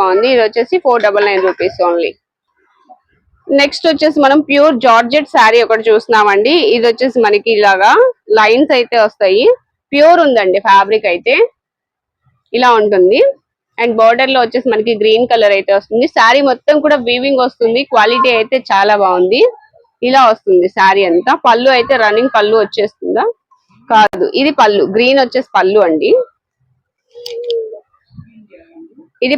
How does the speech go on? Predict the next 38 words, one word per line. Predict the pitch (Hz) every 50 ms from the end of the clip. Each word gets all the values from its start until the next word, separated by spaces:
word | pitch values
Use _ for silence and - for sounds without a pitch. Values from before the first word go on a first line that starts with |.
| - 247
పళ్ళు | 214 208 220 240 247 233
వస్తుంది. | 233 - - 220 185 185 214 269 453 494 - _ _ -
శారీ | 220 196 196 208 240 240 254
టోటల్ | 233 226 254 247 247 247
లుక్ | 247 - - 208
ఇలా | 190 185 180 180
ఉంటుందండి. | 160 - 180 175 156 123 - - 190 - _ 214
ప్యూర్ | 220 226 233 254 269 294 262 - -
క్వాలిటీ | 233 226 226 254 277 254 285 269
అయితే | 254 262 277 277 -
చాలా | 240 214 214 220 220 214
బాగుంది, | 202 185 175 180 196 -
ప్యూర్ | 220 220 233 226 202 202
జార్జెట్ | 196 185 180 175 180 185 - - -
వస్తుంది. | - _ - - - - 427 _ _ _ _ _ _ - - - 208
మంచి | 214 240 254 302 302 247 254
పార్టీ | 233 233 233 240 269 262
వేర్ | 254 254 254 247
గా | 247 240 233
ఉంటుంది, | 226 220 226 233 240 262 262 254
ఫెస్టివల్ | 220 220 - - 240 240 233 226
కి | 226
అయితే | 226 220 226 233 - -
చాలా | 220 208 214 226 226 226 226
బాగుంటుంది. | 220 220 220 220 220 220 226 277 294 254
ఇది | 226 277 262 285
కూడా | 294 294 285 262
మనకి | 247 247 277 302 - -
సింగిల్ | 269 277 302 311 349 349 339 -
శారీ | 285 233 226 233 247 247 233
ఉంది. | 226 220 214 220 277 - 622 605 - _ _ _ _ _ _ _ _ _ - 285
ఇది | 285 311 311 254 262
బ్లౌజ్ | 240 220 220 240 233 240 208
అండి, | 185 170 156 170 185
బ్లౌజ్ | 202 202 202 214 233 - -
కూడా | 247 247 269 269 247
ఇలా | 233 233 214 196 185
ఉంటుంది. | 196 190 185 175 170 180 240